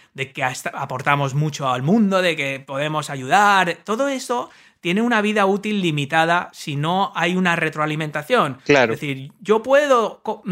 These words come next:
Speaker 1: ponerme delante del espejo todos los días y decir lo bueno que soy, cómo ayudo a la gente y cómo mi podcast es fantástico, pero si al cabo de una semana, un mes, un año, nadie me corrobora eso, llega un punto en el que yo me cuestiono <laughs> si será verdad eso que me creo que estoy haciendo.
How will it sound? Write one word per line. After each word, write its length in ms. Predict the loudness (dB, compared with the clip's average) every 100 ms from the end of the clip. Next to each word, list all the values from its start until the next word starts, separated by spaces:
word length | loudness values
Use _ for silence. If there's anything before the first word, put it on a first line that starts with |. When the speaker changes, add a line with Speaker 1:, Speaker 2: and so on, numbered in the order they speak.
| -2
Speaker 1:
ponerme 320 | 0 0 2
delante 300 | 2 2 0
del 60 | -4
espejo 340 | -4 -6 -6
todos 120 | -4 -2
los 160 | -2
días 360 | -2 -2 0 -4
y 40 |
decir 320 | -6 -6 -6
lo 140 | -4 -2
bueno 260 | -2 -4
que 120 | -6 -10
soy, 340 | -2 0 0
cómo 220 | -2 -4
ayudo 200 | -2 0
a 40 | 0
la 80 |
gente 320 | 0 -2 -2 -6
y 40 |
cómo 220 | -6 -6
mi 140 | -6 -6
podcast 380 | -6 -4 -6
es 100 | -6
fantástico, 580 | -8 -4 -4 -4 -8 -6
pero 160 | -4 -6
si 100 | -6
al 120 | -4
cabo 200 | -2 0
de 60 | 0
una 180 | -2
semana, 520 | -4 0 2 2 0 -4 -16 _ -10
un 180 | -6 2
mes, 520 | 4 4 2 -4 -10 _ -6
un 200 | 0 4
año, 460 | 4 2 -2 -6 -12 -8
nadie 400 | -2 0 0 -4
me 100 | -4
corrobora 480 | -2 -2 -2 -2
eso, 340 | -4 -6 -14 -16 _
llega 180 | -2 0
un 100 | 0
punto 240 | 0 0
en 80 | -2
el 100 | -4
que 140 | -4
yo 160 | -2 -2
me 140 | -4
cuestiono 560 | -6 -12 -6 -2 0 0
<laughs> 0 |
si 160 | -4
será 280 | -6 -2 2
verdad 420 | 2 4 4 2 -2 -10
eso 340 | -6 0 0
que 100 | 0
me 140 | 0 0
creo 240 | 0 0
que 80 | -2
estoy 220 | -6 -8
haciendo. 420 | -6 -4 -4 -4